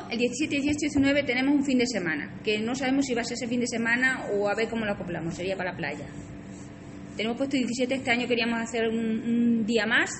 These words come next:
porque queríamos hacer algo especial. Ya veremos a ver cómo nos sale. O sea, de momento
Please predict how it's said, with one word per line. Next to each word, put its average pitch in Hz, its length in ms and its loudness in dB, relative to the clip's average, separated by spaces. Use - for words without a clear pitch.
porque 214 200 0
queríamos 269 360 4
hacer 294 140 0
algo 269 120 2
especial. 277 400 0
Ya 233 100 2
veremos 254 280 2
a - 20 0
ver 233 100 0
cómo 226 140 -2
nos 202 140 -2
sale. 147 160 -10
O - 40 -12
sea, 190 200 -4
de 190 240 -4
momento 254 480 -2